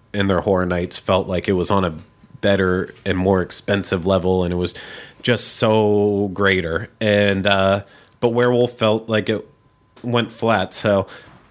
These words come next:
however, they did incorporate a lot of scenes into the Hollywood one that they needed to have, they skipped out of the Orlando one. So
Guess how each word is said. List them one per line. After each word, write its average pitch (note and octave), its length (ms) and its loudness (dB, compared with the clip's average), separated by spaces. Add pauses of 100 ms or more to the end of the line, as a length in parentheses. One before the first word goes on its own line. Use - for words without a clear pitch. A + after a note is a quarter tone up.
(200)
however, B2+ 360 2
they A2 120 2
did A#2 400 0
incorporate A2 680 0
a G#2+ 60 -4
lot G2 240 2
of F#2+ 60 -2
scenes G#2+ 540 -4
into G2+ 300 -2
the F2+ 180 -2
Hollywood G2 500 0
one F2+ 460 -2
that G#2 260 -4
they G2 140 0
needed A2 440 -2
to A2 100 -10
have, F2+ 400 -8
they F2+ 100 -10
skipped - 340 -4
out F2+ 220 2
of F2+ 320 -4
the G2 160 -6
Orlando F#2+ 520 0
one. F2+ 240 -4
So F2+ 420 0